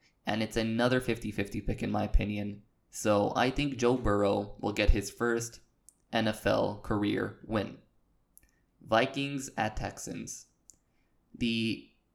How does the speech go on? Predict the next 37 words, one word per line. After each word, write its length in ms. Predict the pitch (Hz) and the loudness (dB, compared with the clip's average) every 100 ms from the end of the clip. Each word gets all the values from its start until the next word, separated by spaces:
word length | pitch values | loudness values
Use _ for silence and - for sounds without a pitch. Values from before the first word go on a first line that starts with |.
| - | -8
two 340 | - 151 165 | 0 4 4
unexpected 680 | 139 143 - - 131 - 127 - | 2 0 -2 0 0 0 0 2
oh 140 | 117 | 4
and 100 | 113 | 2
three 180 | - - | 0 -4
teams. 460 | - - - - - _ _ _ - | -6 -8 -8 -14 -20 _ _ _ -8
It 160 | 95 - | -4 0
looks 300 | 143 - 151 | 0 0 0
like 280 | 151 151 | 0 0
the 80 | - | -2
Vikings 720 | 104 113 117 127 120 113 - - 120 | 4 4 4 2 0 -2 -8 -12 -2
did 180 | 127 135 | 0 0
figure 360 | - 123 113 | -2 0 4
out 180 | 110 110 | 4 4
their 120 | 107 - | 2 4
offensive 500 | 113 110 110 - - | 2 2 -4 -6 0
problems 640 | 110 107 - 82 - - _ | 2 2 0 -8 -12 -20 _
last 320 | 104 98 - - | -2 -2 -2 -8
week, 340 | - - - _ _ _ _ 107 | -8 -10 -20 _ _ _ _ 0
and 320 | 104 101 - _ _ _ _ _ | 2 0 -6 _ _ _ _ _
I 100 | 107 | -10
still 420 | 113 - - 151 160 | -8 -8 2 4 4
don't 220 | 151 143 | 4 2
trust 340 | - 139 135 | 2 0 2
Bill 160 | 123 131 | 2 2
O'Brien 400 | 127 123 123 127 | 2 2 2 0
and 80 | 117 | -2
the 60 | |
Texans. 560 | - 123 - - - - _ _ - | -2 -4 -4 -10 -10 -14 _ _ -8
They 120 | 113 | -6
can't 320 | 110 - 139 127 | 0 2 2 2
run 160 | 117 | 2
the 80 | 113 | 2
ball. 560 | 104 107 107 107 - _ - | 4 4 2 -2 -10 _ -10
Their 140 | 110 - | -4 2
offensive 420 | 120 143 143 117 | 2 2 -2 0
line 520 | 113 113 117 117 113 | 4 4 2 -2 -6